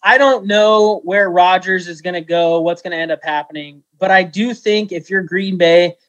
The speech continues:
you have to do something, right? Like, it's a ticking time bomb. You've gotta get something out of your,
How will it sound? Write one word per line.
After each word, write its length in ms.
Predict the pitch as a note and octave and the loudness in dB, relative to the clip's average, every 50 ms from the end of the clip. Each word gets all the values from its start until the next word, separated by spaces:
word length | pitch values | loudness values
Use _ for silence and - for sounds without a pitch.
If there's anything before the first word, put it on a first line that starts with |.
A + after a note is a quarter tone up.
| _ _ - | _ _ -10
you 160 | G3 B3 B3 | -8 -8 -6
have 440 | G3+ - - A3 G#3+ G#3 G3+ G3+ - | -6 -6 -2 2 2 4 2 2 0
to 80 | - F3 | -6 -6
do 200 | D#3 D#3+ D#3+ D3 | -2 -2 -2 -2
something, 600 | C#3 - - - E3 D3 C#3+ C#3 - A#2+ A2+ A2 _ _ _ _ _ _ _ _ _ _ _ _ _ _ - | -2 -6 -8 -6 -6 -6 -6 -8 -12 -14 -14 -16 _ _ _ _ _ _ _ _ _ _ _ _ _ _ 0
right? 320 | F#3 F#3+ G#3+ G#3 G3+ G3+ - - - - _ | 2 4 4 2 0 -2 -6 -18 -20 -20 _
Like, 260 | - - F#3 G3+ - | -20 -14 -10 -4 -2
it's 140 | - - D4 C#4+ | -2 0 0 -2
a 40 | |
ticking 380 | - - - B3 - B3+ A3+ G3 | -2 -2 -2 -2 -2 -4 -8 -6
time 280 | - G3+ G#3 G#3 G3+ F#3+ | -2 0 2 2 2 4
bomb. 360 | F#3 F#3 F#3 F#3 F3+ F3 D#3+ | 4 6 6 6 4 2 -2
You've 140 | G#3 G#3 F3 | -4 -2 0
gotta 220 | G3 A#3+ B3 B3 | 2 4 4 4
get 200 | G#3+ G#3 F#3+ - - | 2 0 -2 -2 -4
something 640 | - - - - G#3 G#3+ A3 G#3+ A3+ G#3+ A3 A3 A3 | -6 -4 0 0 0 0 0 0 0 0 0 -2 -4
out 240 | - - F3+ F3+ F#3 | -4 0 2 2 2
of 160 | F3+ E3+ D#3+ | 2 0 -2
your, 420 | E3+ E3+ E3+ E3 D#3+ D#3 D3 D3 | -4 -4 -2 -2 -2 -2 -4 -6